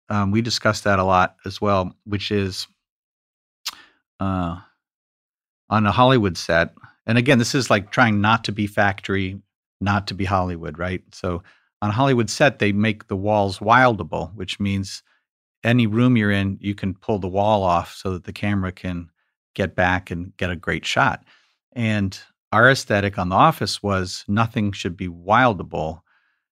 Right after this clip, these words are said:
You, you should, the obstacle of a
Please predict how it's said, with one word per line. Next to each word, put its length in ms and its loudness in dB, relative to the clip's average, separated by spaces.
You, 440 0
you 140 -2
should, 440 -4
the 240 -4
obstacle 640 2
of 140 -2
a 220 -6